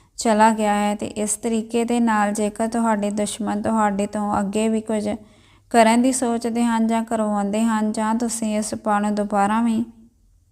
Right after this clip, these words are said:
ਕਰ ਸਕਦੇ ਹੋ। ਜਦੋਂ ਵੀ ਤੁਹਾਨੂੰ ਲੱਗੇ ਕਿ ਜੀਵਨ ਵਿੱਚ, ਕਿ ਜੀਵਨ ਦੇ ਵਿੱਚ ਕਸ਼ਟ ਬਹੁਤ ਜ਼ਿਆਦਾ ਆ ਰਹੇ ਹਨ, ਸਮੱਸਿਆਵਾਂ ਦੂਰ ਨਹੀਂ ਹੋ ਰਹੀਆਂ, ਤਾਂ ਇਹ ਉਪਾਅ ਤੁਸੀਂ ਜ਼ਰੂਰ ਕਰੋ। ਜਿਵੇਂ ਕਿ ਹਰ ਦੋ ਤਿੰਨ ਮਹੀਨਿਆਂ ਦੇ ਬਾਅਦ ਇਸ ਉਪਾਅ ਨੂੰ ਤੁਸੀਂ ਕਰ ਸਕਦੇ ਹੋ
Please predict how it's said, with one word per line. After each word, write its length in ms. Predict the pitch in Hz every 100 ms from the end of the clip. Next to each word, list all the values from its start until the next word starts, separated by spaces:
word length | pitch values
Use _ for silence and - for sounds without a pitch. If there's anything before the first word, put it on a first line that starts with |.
| _ _ _
ਕਰ 180 | - 220
ਸਕਦੇ 500 | 214 226 220 214 220
ਹੋ। 120 | 220 220
ਜਦੋਂ 340 | 220 202 220
ਵੀ 80 | 233
ਤੁਹਾਨੂੰ 460 | 240 240 220 214 214
ਲੱਗੇ 340 | 202 196 214
ਕਿ 160 | 220 220
ਜੀਵਨ 400 | 220 202 208 226
ਵਿੱਚ, 420 | 220 214 - 208 214 - - - _ _ _ _
ਕਿ 100 | 254
ਜੀਵਨ 380 | 233 233 214 226
ਦੇ 100 | 247
ਵਿੱਚ 220 | 254 240 240
ਕਸ਼ਟ 300 | 233 202 208
ਬਹੁਤ 360 | 233 220 208 214
ਜ਼ਿਆਦਾ 360 | 220 202 196 226
ਆ 120 | 226
ਰਹੇ 200 | 220 220
ਹਨ, 240 | 226 214 214
ਸਮੱਸਿਆਵਾਂ 720 | 233 214 202 202 214 214 220
ਦੂਰ 240 | 220 208 202
ਨਹੀਂ 280 | 202 214 240
ਹੋ 160 | 240
ਰਹੀਆਂ, 360 | 226 220 214 220 - - _ -
ਤਾਂ 120 | 233
ਇਹ 140 | 233 240
ਉਪਾਅ 260 | 240 220
ਤੁਸੀਂ 320 | 214 208 220
ਜ਼ਰੂਰ 340 | 220 208 202 202
ਕਰੋ। 340 | 208 202 202 208 - _ _ -
ਜਿਵੇਂ 300 | 220 226 233
ਕਿ 120 | 247
ਹਰ 280 | 233 220 214
ਦੋ 220 | 214 226 226 226
ਤਿੰਨ 280 | 220 220 226
ਮਹੀਨਿਆਂ 500 | 226 226 214 202 202
ਦੇ 140 | 208
ਬਾਅਦ 360 | 214 208 208 -
ਇਸ 240 | 214 -
ਉਪਾਅ 280 | 220 208 202
ਨੂੰ 120 | 202
ਤੁਸੀਂ 300 | 208 208 220
ਕਰ 220 | 220 214 208
ਸਕਦੇ 500 | - 208 196 196 202
ਹੋ 200 | 202